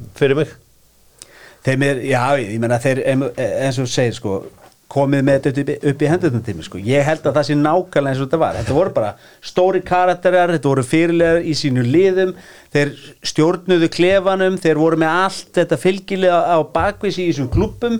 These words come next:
Speaker 1: Já.
Speaker 2: Auðvitað, þú veist, ég skil alveg, eh, forsvarsmenn þessa liða að vilja fá þá inn, en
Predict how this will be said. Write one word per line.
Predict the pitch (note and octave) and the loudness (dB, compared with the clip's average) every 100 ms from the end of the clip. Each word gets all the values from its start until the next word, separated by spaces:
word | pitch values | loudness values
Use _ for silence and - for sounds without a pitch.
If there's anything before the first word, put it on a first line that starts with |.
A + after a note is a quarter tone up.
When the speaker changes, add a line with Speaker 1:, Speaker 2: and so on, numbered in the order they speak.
| - | -6
Speaker 1:
Já. | - G#2+ F2+ E2 E2 | -8 -2 -2 -4 -2
Speaker 2:
Auðvitað, | D3 D#3 E3+ E3+ E3 | 0 2 0 0 0
þú | D#3+ D3+ | 0 0
veist, | D#3 | 0
ég | D3 D#3+ D#3+ | 2 2 2
skil | - - D#3+ G3 A#3+ | -4 0 2 2 2
alveg, | G3 D3 C#3+ C#3+ D#3 - | 2 2 2 2 2 -2
eh, | F3 E3 D3+ C3 | -6 -6 -4 -2
forsvarsmenn | E3 F#3 - F#3+ - D#3+ D#3 | 0 0 2 -2 0 0 0
þessa | C#3+ D3 | 0 2
liða | F3 G#3+ D#3+ D3 | 4 4 4 2
að | D3+ C#3+ E3 | 2 2 2
vilja | F3+ D#3+ | 2 2
fá | F3+ F#3+ | 2 2
þá | G3 E3 | 2 2
inn, | G3+ A#2 A#2 - - _ _ _ _ _ | 2 0 -4 -8 -20 _ _ _ _ _
en | - B2+ B2+ | -4 -2 0